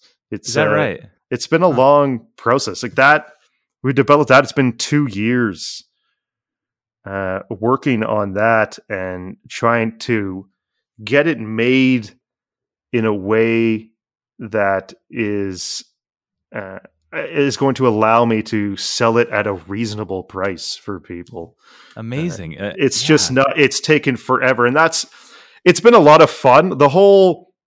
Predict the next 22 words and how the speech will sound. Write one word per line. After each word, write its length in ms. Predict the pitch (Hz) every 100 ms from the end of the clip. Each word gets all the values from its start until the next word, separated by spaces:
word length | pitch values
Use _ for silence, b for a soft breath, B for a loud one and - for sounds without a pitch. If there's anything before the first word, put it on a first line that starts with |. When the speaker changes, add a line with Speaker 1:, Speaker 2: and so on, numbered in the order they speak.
| _ _ _ _ _ _ -
Speaker 1:
small 400 | - 147 147 143
business 720 | 127 135 113 131 123 - - -
entrepreneur 840 | 123 120 120 110 113 113 113 113
aspect 580 | 113 107 - 117 101 -
of 240 | 101 95 98
what's 200 | 127 117
been 140 | 120 107
going 240 | 113 113
on 220 | 107 104
with, 380 | 101 104 - - _ _ _ _ _ _ -
uh, 240 | 98 95
the 160 | 90 117
wrenches 680 | 101 107 - 117 104 95 -
and 300 | 98 95 92
the 40 |
screwdrivers 920 | - - 113 101 98 92 92 90 - _ _ _ _ _ _ _ -
has 180 | 131 107
been 180 | 135 - - - -
a 140 | 120
lot 320 | 117 131 135
of 80 | 123
fun, 460 | - 117 101 98